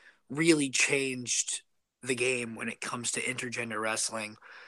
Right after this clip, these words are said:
If that opportunity ever came up, I would not say no. Uh, she's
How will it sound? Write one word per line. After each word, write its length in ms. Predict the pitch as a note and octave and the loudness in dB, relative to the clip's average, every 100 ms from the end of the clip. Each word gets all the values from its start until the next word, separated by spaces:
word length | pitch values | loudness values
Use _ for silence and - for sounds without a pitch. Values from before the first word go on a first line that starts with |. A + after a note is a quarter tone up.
| - - - _ - | -20 -20 -20 _ 10
If 220 | F3 - | 10 10
that 240 | F3 F#3 - | 4 4 4
opportunity 920 | D3+ D3+ C#3 - D#3 D#3 D3+ D3 - - | 2 2 -6 -6 -6 -6 -6 -6 -6 -4
ever 340 | C3+ C3+ C3+ | -4 -4 -8
came 400 | A#2+ - C3+ A#2+ | -8 -10 -8 -4
up, 280 | A#2 D3+ - | -2 -4 -6
I 200 | - B2 | -2 -2
would 240 | A#2+ A2 G#2+ | -2 -6 -6
not 280 | A#2+ B2+ - | -4 -2 0
say 240 | - C3 | 0 0
no. 600 | A#2+ A#2 A#2 D#3 F#3 - - | -2 -2 0 -2 -6 -6 2
Uh, 380 | A#2+ A2 G#2 G#2 | 6 8 6 4
she's 640 | - - B2+ B2 A#2 - | 0 2 2 0 0 -2